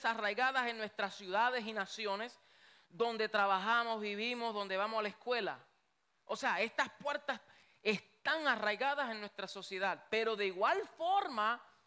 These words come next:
la iglesia del Señor también lo es, también está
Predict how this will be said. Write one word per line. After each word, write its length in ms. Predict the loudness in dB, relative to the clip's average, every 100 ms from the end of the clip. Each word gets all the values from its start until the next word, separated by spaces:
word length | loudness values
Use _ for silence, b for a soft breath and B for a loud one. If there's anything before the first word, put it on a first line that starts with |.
| _ -2
la 360 | 4 6 6
iglesia 800 | 2 2 4 4 2 0 -2 -2
del 200 | 0 -2
Señor 560 | -4 -10 -8 -8 -8 -12 _ _ _ _ _
también 540 | -4 -4 -2 -2 -2 -2
lo 180 | -2
es, 480 | 0 0 -4 -12 -20 _
también 480 | -8 -6 -6 -4 -4
está 420 | -4 -2 -2